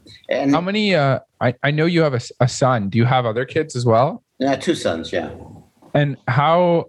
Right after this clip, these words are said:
Speaker 2: I mean, obviously you, you've done well for yourself and, um, and I'm sure like they know that they grew up with it. How,
Speaker 1: Yeah.
Speaker 2: how do you, I guess, raise your kids trying to balance that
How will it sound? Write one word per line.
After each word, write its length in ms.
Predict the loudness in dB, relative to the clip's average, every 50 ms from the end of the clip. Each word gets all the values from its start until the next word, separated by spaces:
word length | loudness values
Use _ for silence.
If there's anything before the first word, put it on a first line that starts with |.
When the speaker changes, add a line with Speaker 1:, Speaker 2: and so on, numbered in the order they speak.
| _ _ -2
Speaker 2:
I 80 | -2
mean, 160 | 0 0 2
obviously 480 | 2 2 2 2 0 -2 0 0 0 2
you, 100 | 2 2
you've 300 | 2 2 4 2 4 4
done 200 | 4 2 2 2
well 200 | 2 2 2 2
for 100 | 0 -2
yourself 580 | -2 -2 -2 0 2 2 2 2 2 0 -2 -6 _ _ -4 0
and, 240 | 2 2 4 4
um, 520 | 4 4 4 2 2 0 0 -2 -4 -6 -10 _ _ -2
and 140 | 0 2
I'm 100 | 2 0
sure 340 | 0 0 0 0 0 0 -2 -8 _ _ -8 -6
like 200 | -6 -6 -6 -10 _ _
they 160 | 0 2 2
know 220 | 4 4 4 4 4
that 340 | 4 4 4 4 2 0
they 80 | -2 -6
grew 300 | -6 -4 0 2 2 2
up 160 | 2 2 0
with 180 | 0 0 2 2
it. 260 | 2 2 2 0 -2 -6 _ _ _ _ _ _ _ -2
How, 560 | 0 2 4 4 4 4 4 4 2 0 -2
Speaker 1:
Yeah. 100 | -8 -16 _ _ _ _ _ _ _ _ _ _ _ _ _ _
Speaker 2:
how 200 | -2 0 2 2
do 60 | 2
you, 420 | 0 0 2 4 4 4 2 0 -4 _ _ _ _ _ _ _ _ _ _ _ _ _
I 140 | 0 0 2
guess, 280 | 4 2 2 2 0 0
raise 420 | 0 2 4 4 4 2 0 0
your 120 | -2 -4
kids 640 | -2 0 2 6 6 6 6 4 2 -2 -8 -8 -8 -8 -8 -10 _ _ _ _ -20 -20 _ _ _ _
trying 480 | -2 0 2 4 4 4 4 2 0 0
to 100 | 0 -2
balance 600 | -2 0 2 2 4 4 4 2 2 0 -2 -2 0
that 360 | 0 2 2 2 0 -2 -4